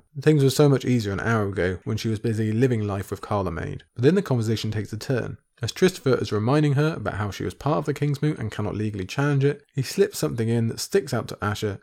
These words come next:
even as she's not entirely sure why at the point. "You were both part of the Kingsmoot, so you cannot say it was unlawfully called, as Torgon did. You are bound to its decision by all the laws of gods and men. You," Asha frowned.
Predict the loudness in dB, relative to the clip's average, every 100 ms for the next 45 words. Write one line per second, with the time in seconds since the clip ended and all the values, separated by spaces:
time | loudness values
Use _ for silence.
0 | -2 0 2 0 -2 -4 -2 -4 -4 -6
1 | -6 -4 0 0 0 -2 0 0 -2 -2
2 | -6 -8 -6 -6 -6 -10 _ _ _ 4
3 | 6 8 8 6 4 4 2 0 -2 -2
4 | -8 -12 _ -6 -2 2 0 4 6 6
5 | 4 4 2 0 -2 2 0 0 -4 -6
6 | 0 2 2 -2 -6 -8 -14 2 6 6
7 | 6 4 2 -2 -2 0 2 0 -2 0
8 | 2 2 2 2 -2 -2 0 0 0 2
9 | 2 0 -6 _ _ _ -4 0 0 -4
10 | _ -6 -4 -4 -2 -4 -6